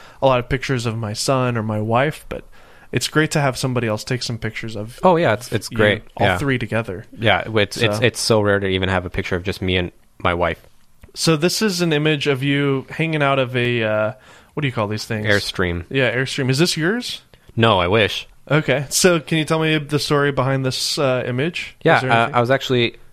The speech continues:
Speaker 2: uh, this trip, I was actually hired by two brands, um, Nikon and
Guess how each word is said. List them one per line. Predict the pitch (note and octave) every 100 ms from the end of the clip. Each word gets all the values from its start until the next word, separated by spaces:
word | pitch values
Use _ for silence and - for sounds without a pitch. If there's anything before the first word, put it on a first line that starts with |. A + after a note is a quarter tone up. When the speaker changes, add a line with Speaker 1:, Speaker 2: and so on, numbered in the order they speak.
| - -
Speaker 2:
uh, | G#2+ G#2
this | A2
trip, | - - B2+ - - - _ -
I |
was | A2 A2
actually | A2 -
hired | G#2+ G#2+
by | G2
two | - G#2
brands, | G2 F#2 F2+ F#2+ - -
um, | F#2+ F2+ F#2
Nikon | G#2 G2 F#2+ G2 F#2+ F#2
and | F#2 F2+ F2 F2+